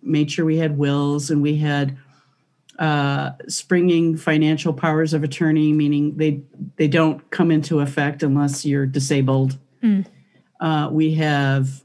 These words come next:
Speaker 1: uh, patient advocate designations that handle the medical part. We had all that stuff, um, in lieu of a marriage license that created next of kin status as best we could. So.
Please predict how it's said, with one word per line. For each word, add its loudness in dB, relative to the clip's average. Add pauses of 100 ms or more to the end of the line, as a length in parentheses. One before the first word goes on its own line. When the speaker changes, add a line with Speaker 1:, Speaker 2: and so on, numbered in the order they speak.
(120)
Speaker 1:
uh, -4
patient -2
advocate -2
designations -2
that -6
handle -2
the -2
medical -2
part. -2 (540)
We 0
had 2
all 2
that -2
stuff, -6 (140)
um, -2 (1120)
in 4
lieu 4
of 0
a 0
marriage 2
license -2
that -4
created 0
next -2
of -4
kin 0 (300)
status -2
as -4
best -6
we -4
could. -8 (1400)
So. -20